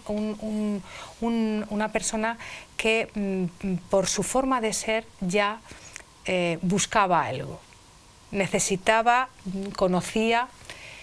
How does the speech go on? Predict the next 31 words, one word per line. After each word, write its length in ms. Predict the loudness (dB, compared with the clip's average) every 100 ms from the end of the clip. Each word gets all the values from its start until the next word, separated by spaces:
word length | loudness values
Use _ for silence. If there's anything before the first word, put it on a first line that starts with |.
| -20 -6
y 140 | 4
eso 280 | 4 4 4
es 320 | 6 4 2
lo 160 | 0 0
que 160 | 0 0
más 260 | 0 0
me 100 | 0
gusta 540 | 0 -2 -2 -2 -2 -4
de 320 | -4 -2 -2 0
Martín 420 | -2 -2 -4 -2
Lutero. 420 | -4 -6 -10 -10 -16 -16 -14 -14 -14 -16 -20 -20 -20 -4
Independientemente 840 | 2 2 4 2 2 2 2 2
de 100 | 0
que 100 | 0
él 60 | 0
se 140 | 0
forjara 720 | 0 0 0 2 2 4 4 2
en 120 | 0
una, 540 | 0 2 2 0 -2 -2
en 80 | 0
un 140 | 2
hogar, 560 | 2 4 4 4 2 -4 -8
pues, 480 | -2 0 0 0 -4 -6 -18 -18 -20 -8
eh, 680 | -4 0 0 -2 -2 -4 -4 -6 -6 -8 -8 -8 -6 -8 -10 -14 -2
cómodo, 500 | 2 2 2 0 -4 -6 -20 -20 -20 -20 -20 -6
eh, 480 | -2 -2 -2 -2 -6 -6 -6 -4 -4 -6 -4
él 240 | 0 2
dejó 360 | 2 0 2 2
todo 280 | 4 4 2
aquello 340 | 2 0 0
para, 600 | -2 -2 -2 -2 -4 -8